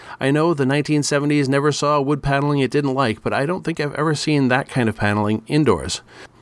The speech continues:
Was that just the whim of the set designer, or some trend that never took off beyond California beachside apartments?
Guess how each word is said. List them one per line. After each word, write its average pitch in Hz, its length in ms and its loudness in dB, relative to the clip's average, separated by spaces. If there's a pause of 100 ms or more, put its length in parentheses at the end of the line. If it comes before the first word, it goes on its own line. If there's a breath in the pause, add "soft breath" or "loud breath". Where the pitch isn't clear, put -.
(120 loud breath)
Was 120 160 0
that 151 160 2
just 156 180 0
the 120 100 2
whim 131 380 2
of 131 200 -2
the 123 60 0
set - 220 0
designer, 160 540 2 (280 loud breath)
or 127 120 2
some 143 240 2
trend 147 400 2
that 120 100 0
never 123 220 2
took 113 200 -4
off 127 240 2
beyond 113 360 0
California 120 500 0
beachside 110 480 0
apartments? - 640 -4